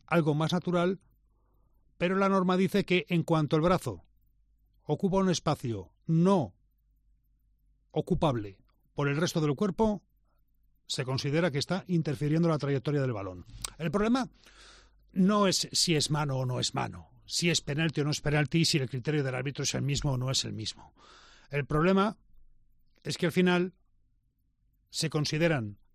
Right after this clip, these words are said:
en la misma jornada, en días consecutivos, veinticuatro horas después, las cosas de diferente manera. Y eso es lo que nos está volviendo locos a todos. Lo decía Mendilibar, dice, "Si es que ni ellos saben lo que están pitando, ni ellos saben cuándo tienen que pitar mano y cuándo no.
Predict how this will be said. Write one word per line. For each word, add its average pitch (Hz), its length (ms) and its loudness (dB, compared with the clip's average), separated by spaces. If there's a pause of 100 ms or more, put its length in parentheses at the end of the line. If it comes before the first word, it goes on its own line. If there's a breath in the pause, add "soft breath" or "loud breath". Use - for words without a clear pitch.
(140)
en 170 160 4
la 151 80 0
misma 202 300 4
jornada, 135 580 -2
en 165 160 2
días 208 240 4
consecutivos, 131 840 -6 (580)
veinticuatro 170 560 2
horas 175 180 2
después, 220 580 0 (800)
las 143 180 -4
cosas 185 260 0
de 156 80 -2
diferente 120 460 -6
manera. 90 400 -20 (520 soft breath)
Y 175 100 0
eso 180 160 -2
es 185 40 0
lo 165 120 0
que 143 100 -4
nos 135 180 -4
está 135 200 -4
volviendo 139 400 -2
locos 123 340 -6
a 104 60 -16
todos. - 380 -16
Lo 143 80 -6
decía 147 260 0
Mendilibar, 175 380 -2
dice, 131 200 -4
"Si - 100 -2
es 180 80 -2
que 202 120 2
ni 165 160 4
ellos 135 240 -2
saben 143 240 -2
lo 131 100 -2
que 120 60 -8
están 135 200 -6
pitando, 113 400 -8 (300 loud breath)
ni 180 260 4
ellos 202 220 0
saben 170 240 0
cuándo 156 240 -2
tienen 151 180 -2
que 143 120 -6
pitar 131 240 -4
mano 139 200 -2
y 131 40 -4
cuándo 113 220 -4
no. 104 220 -10